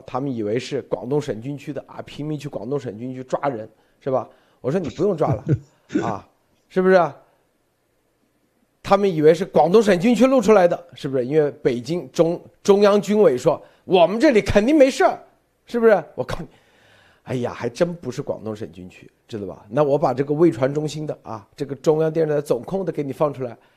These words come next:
Speaker 1: 那你，你就知道了吧？是不是？啊，过-，
Speaker 2: <laughs>
Speaker 1: 是不是波波是你说的啊？然后为啥？
Speaker 2: 对，那天那个
Speaker 1: 因为，因为他抓了广东省军区的人，
Speaker 2: <laughs>
Speaker 1: 以为咱们就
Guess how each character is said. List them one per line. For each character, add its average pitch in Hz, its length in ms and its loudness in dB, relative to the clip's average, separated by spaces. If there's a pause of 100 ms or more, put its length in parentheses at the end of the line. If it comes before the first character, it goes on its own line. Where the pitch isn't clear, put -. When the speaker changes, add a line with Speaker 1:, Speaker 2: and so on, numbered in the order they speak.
(300)
Speaker 1:
那 160 100 2
你， 147 420 2
你 151 140 -6
就 160 160 2
知 156 100 -4
道 160 140 4
了 151 100 4
吧？ 131 220 -4 (100)
是 - 160 -2
不 185 80 2
是？ 180 160 6 (600)
啊， 156 240 4
过-， - 200 4 (260)
Speaker 2:
<laughs> - 180 -12
Speaker 1:
是 - 160 4
不 269 80 6
是 240 100 8
波 196 180 4
波 185 120 6
是 185 120 0
你 165 140 0
说 185 140 6
的 185 80 4
啊？ 147 520 -2 (600)
然 190 160 6
后 240 220 2 (240)
为 277 180 2
啥？ 156 220 2
Speaker 2:
对， 170 100 -4
那 220 160 4
天 - 260 6 (120)
那 180 60 -4
个 151 220 0
Speaker 1:
因 143 60 -4
为， - 60 -10 (840)
因 302 200 4
为 254 280 6 (280)
他 277 100 4
抓 311 300 6
了 311 80 6
广 208 200 6
东 269 140 4
省 202 160 4
军 262 160 0
区 262 160 -2
的 165 100 6
人， 156 180 2 (600)
Speaker 2:
<laughs> - 640 -20
Speaker 1:
以 190 160 2
为 208 200 8
咱 208 220 0
们 247 80 -2
就 240 300 2